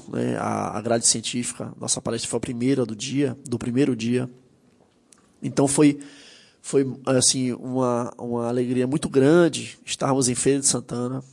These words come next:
no cosab novamente, onde a gente sempre é muito bem recebido, uma estrutura maravilhosa do cosab, lá no Hotel Ibis. Pra quem não conhece Feira de Santana, Feira de Santana é uma, é uma grande cidade do interior,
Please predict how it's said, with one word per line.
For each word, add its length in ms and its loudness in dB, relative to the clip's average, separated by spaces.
no 80 0
cosab 540 0
novamente, 720 -2
onde 340 0
a 40 4
gente 220 0
sempre 360 2
é 40 0
muito 400 -2
bem 200 0
recebido, 640 -2
uma 60 -10
estrutura 420 -8
maravilhosa 840 0
do 80 -6
cosab, 600 -6
lá 160 2
no 60 4
Hotel 260 2
Ibis. 520 0
Pra 100 -4
quem 120 -4
não 80 -2
conhece 300 2
Feira 220 0
de 80 -2
Santana, 600 -4
Feira 180 2
de 60 4
Santana 320 0
é 40 2
uma, 260 -4
é 60 -2
uma 180 -6
grande 240 -4
cidade 400 -2
do 100 -6
interior, 600 -2